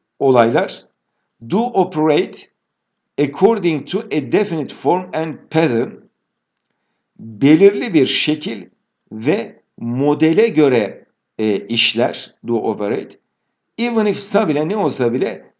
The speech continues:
evolving in unpre-, e, predictable ways, e, tahmin edilemez yönlere değişse bile,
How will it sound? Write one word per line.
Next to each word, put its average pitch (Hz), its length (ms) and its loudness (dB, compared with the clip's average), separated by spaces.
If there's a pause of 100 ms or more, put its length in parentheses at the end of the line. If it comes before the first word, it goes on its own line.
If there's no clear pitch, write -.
(140)
evolving 143 800 0
in 208 380 -8
unpre-, 139 680 0
e, 113 320 0
predictable 113 840 -2 (220)
ways, 123 600 -2 (760)
e, 107 400 0 (140)
tahmin 170 440 -2
edilemez 147 680 -4 (380)
yönlere 131 840 0 (1080)
değişse 147 840 2
bile, 92 340 -8